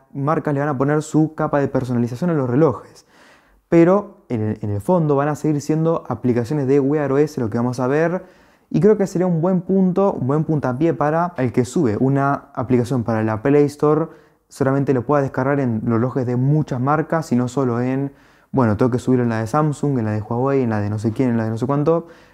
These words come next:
sino que, bueno, sea un sistema mucho más unificado y con más orden. La vez pasada nos mostraron cómo van a estar mejor integrados entre celular y reloj. Por ejemplo, si yo me descargo una aplicación, si está disponible para el reloj,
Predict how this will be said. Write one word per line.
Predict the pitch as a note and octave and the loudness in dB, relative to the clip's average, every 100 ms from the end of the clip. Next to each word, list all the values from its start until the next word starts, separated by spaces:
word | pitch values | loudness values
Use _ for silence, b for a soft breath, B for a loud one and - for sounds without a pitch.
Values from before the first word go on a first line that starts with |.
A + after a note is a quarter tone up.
| B | B
sino | - D3+ | -6 -2
que, | C3+ | 0
bueno, | A2 G2+ - | -2 -4 -6
sea | - D3+ | 0 0
un | |
sistema | C3+ D#3 D3 | 0 -2 -2
mucho | D3 C#3 | -2 -2
más | D3+ - | -4 -2
unificado | C3 - B2+ D3+ D3+ B2 | -4 -2 -2 0 0 0
y | C3 D3 | 0 0
con | C#3 C3+ C3+ A#2+ | -2 -2 -4 -4
más | B2 A#2+ - | -4 -2 0
orden. | B2+ B2+ D#3 F#3 G3+ - | 2 2 2 0 -2 -2
La | - C#3 | 2 4
vez | C#3+ | 2
pasada | D3 - D#3+ | 0 0 0
nos | D#3 | 2
mostraron | D3+ C#3+ E3 D#3+ | 0 0 0 0
cómo | D#3 D#3+ E3 | 0 0 0
van | D3 E3+ | 0 -2
a | |
estar | E3+ F3+ | 0 0
mejor | E3 F3+ | 0 0
integrados | E3+ C#3+ C#3+ E3+ F3+ - | 0 0 0 2 0 0
entre | B2 A2 G#2 G2+ | -2 -2 -4 -4
celular | - B2+ C#3 D3 | -2 0 0 0
y | D3 | 0
reloj. | C#3+ E3 F#3+ G3 - b b b b b b - | 2 4 2 0 -6 b b b b b b 0
Por | B2 | 0
ejemplo, | A#2 D#3+ D3+ D3 | 4 2 2 -2
si | |
yo | A#2 C#3+ | -2 -2
me | C#3 | -2
descargo | B2 - C#3+ C#3 | -4 -2 -2 0
una | C#3 | 0
aplicación, | B2+ C3 B2+ B2+ A#2 F3 A2 G2+ | -2 0 0 -2 -2 -2 -2 -4
si | - D3 | -2 0
está | G3 | 4
disponible | G#3 G3+ F3 F3 | 2 4 2 2
para | E3+ D3 | 2 2
el | |
reloj, | D#3+ G3+ | 2 0